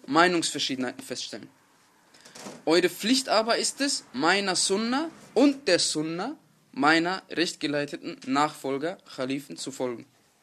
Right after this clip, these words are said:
Beißt mit euren Backenzähnen." Warum hat er nicht gesagt Schneidezähne? Ja, die Backenzähne sind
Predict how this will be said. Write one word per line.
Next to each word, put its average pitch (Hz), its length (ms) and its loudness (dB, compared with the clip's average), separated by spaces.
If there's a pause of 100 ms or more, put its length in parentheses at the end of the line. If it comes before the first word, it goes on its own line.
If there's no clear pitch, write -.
(640)
Beißt 160 640 6
mit 156 180 -2
euren 151 340 -2
Backenzähnen." 147 720 -4 (380)
Warum 135 240 -4
hat 139 120 -10
er 143 40 -8
nicht 139 160 -6
gesagt 131 240 -12
Schneidezähne? 143 680 -10 (560)
Ja, 139 180 -14
die 131 120 -14
Backenzähne 131 500 -6
sind 131 280 -8